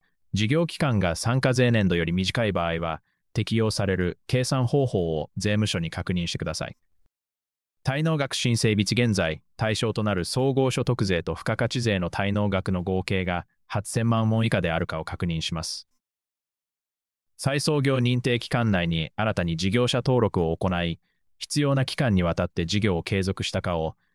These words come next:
国税庁の案内と管轄税務署で確認します。就職認定期間内に就職し、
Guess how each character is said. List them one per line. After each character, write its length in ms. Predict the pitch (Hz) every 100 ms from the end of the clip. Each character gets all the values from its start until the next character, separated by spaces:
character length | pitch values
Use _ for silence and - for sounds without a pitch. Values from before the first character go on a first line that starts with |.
| _ -
国 200 | 120 143
税 160 | 151
庁 200 | 127 110
の 120 | 90
案 140 | 92 98
内 160 | 95
と 120 | 90 87
管 260 | - 104
轄 240 | 139 135 120
税 140 | 117
務 140 | 117
署 140 | 113 117
で 80 | 82
確 240 | 87 90
認 180 | 92 87
し 140 | -
ま 80 | 82
す。 300 | - - - _ _ _ _ _ _ _ _ _ _ _ _ -
就 220 | - 147
職 240 | 143 151 147
認 240 | 117 135
定 180 | 135 127
期 100 | -
間 220 | 127 110
内 160 | 92 85
に 80 |
就 220 | 80 - 90
職 200 | 80 -
し、 280 | - 87